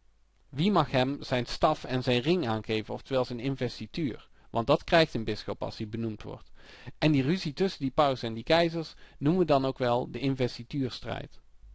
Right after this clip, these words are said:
Nou, zo aan het einde van de elfde eeuw en begin van de twaalfde eeuw komt die strijd echt tot een hoogtepunt tussen de p-, verschillende pausen en de Duitse keizers.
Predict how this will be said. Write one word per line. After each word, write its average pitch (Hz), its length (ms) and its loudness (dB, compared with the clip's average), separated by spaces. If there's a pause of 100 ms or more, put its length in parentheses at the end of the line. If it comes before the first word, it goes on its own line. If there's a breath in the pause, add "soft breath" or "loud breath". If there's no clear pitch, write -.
(200)
Nou, 156 200 6
zo 165 140 0
aan 180 160 8
het 156 120 -2
einde 190 320 4
van 151 180 6
de 151 80 0
elfde 175 420 4
eeuw 156 160 6
en 131 140 0
begin 185 280 4
van 143 140 0
de 131 80 0
twaalfde 165 480 2
eeuw 131 180 0
komt 196 200 0
die 147 100 -8
strijd 147 400 4
echt - 220 -2
tot 135 180 -4
een 113 100 -2
hoogtepunt 170 600 -2
tussen 143 240 -6
de 123 220 -6
p-, - 60 -8
verschillende 139 480 2
pausen 143 440 0
en 147 160 -2
de 131 80 -4
Duitse 127 360 4
keizers. 120 600 -4